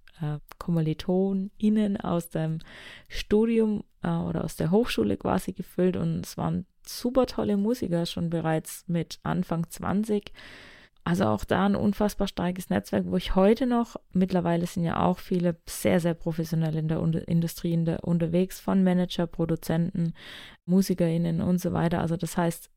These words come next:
jetzt noch habe ich dieses Netzwerk, auf das ich zugreifen kann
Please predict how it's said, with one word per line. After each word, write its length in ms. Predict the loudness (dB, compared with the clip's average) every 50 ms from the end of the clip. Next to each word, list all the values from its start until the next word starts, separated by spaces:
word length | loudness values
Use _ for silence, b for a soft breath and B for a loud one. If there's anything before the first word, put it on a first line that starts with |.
| _ _ _
jetzt 400 | 0 2 2 2 2 0 -4 -4
noch 160 | -4 -2 -2
habe 140 | -2 -2 -2
ich 80 | -2 -2
dieses 340 | -4 -4 -4 -4 -4 -2
Netzwerk, 540 | 2 2 2 2 0 -4 -2 -2 -2 0 -2
auf 100 | -4 -4
das 220 | -4 -6 -6 -6 -8
ich 120 | -14 -4
zugreifen 600 | 0 2 2 2 2 0 0 0 0 -2 -4 -4
kann 320 | -2 0 0 0 0 -2